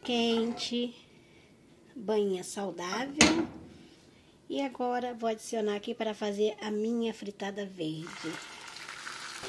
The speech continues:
Quero mandar um beijo e abraço especial para todos vocês. Muito obrigada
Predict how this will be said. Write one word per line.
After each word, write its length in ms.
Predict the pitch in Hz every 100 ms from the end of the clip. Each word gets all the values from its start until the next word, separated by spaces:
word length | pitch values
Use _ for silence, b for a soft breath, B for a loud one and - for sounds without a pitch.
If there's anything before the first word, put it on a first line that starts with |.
| - -
Quero 240 | - 208 202
mandar 400 | 214 202 185 185
um 140 | 202
beijo 320 | 190 202 202
e 20 |
abraço 380 | 196 185 185 190
especial 480 | - 202 - 190 185
para 240 | 190 196
todos 420 | 190 - 233 247 220
vocês. 460 | 220 214 202 196
Muito 260 | 185 233 247
obrigada 480 | 233 220 196 190